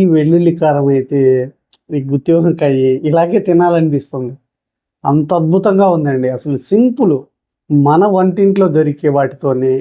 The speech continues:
ఎంత అద్భుతంగా అసలు చేసుకోవచ్చు అంటే నమ్మలేరు మీరు. మీరు చేసుకొని తిన్న తర్వాత అప్పుడు చెప్తారు నా కామెంట్లో, "అన్న, ఎంత బాగా, ఇంత అద్భుతంగా ఉంటుందా ఇలాగా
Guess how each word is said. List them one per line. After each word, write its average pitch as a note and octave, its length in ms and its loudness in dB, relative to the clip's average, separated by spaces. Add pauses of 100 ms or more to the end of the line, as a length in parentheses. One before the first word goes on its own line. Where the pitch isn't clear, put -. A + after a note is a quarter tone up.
(200)
ఎంత F3 360 2
అద్భుతంగా D#3 720 -2 (1040)
అసలు D3+ 280 -2
చేసుకోవచ్చు E3+ 680 0
అంటే D3+ 260 0 (640)
నమ్మలేరు F3 460 2
మీరు. C#3+ 240 -2 (960)
మీరు D3+ 260 2
చేసుకొని F#3 500 0 (180)
తిన్న F#3+ 260 0
తర్వాత F#3 400 0
అప్పుడు F#3 300 -2
చెప్తారు F3+ 360 0
నా D3+ 120 0
కామెంట్లో, D3 560 -2 (1040)
"అన్న, D3 220 0 (200)
ఎంత D#3 340 2 (100)
బాగా, E3+ 400 2
ఇంత D#3 280 0
అద్భుతంగా F3 520 -2
ఉంటుందా D3+ 380 -2
ఇలాగా C#3+ 420 -2